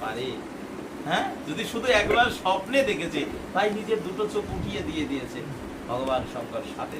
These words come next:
সাথে তাকে সুন্দর আবার পুনরায় দুটো নেত্র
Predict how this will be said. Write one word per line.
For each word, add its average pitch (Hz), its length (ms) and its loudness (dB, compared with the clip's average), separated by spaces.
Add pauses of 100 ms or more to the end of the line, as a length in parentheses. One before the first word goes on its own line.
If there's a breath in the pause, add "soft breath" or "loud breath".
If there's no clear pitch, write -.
সাথে 120 220 -6 (440)
তাকে 113 200 -6
সুন্দর 117 480 -4 (200)
আবার 110 220 -2 (140)
পুনরায় 104 420 -4 (360)
দুটো 117 240 -4
নেত্র 107 320 -6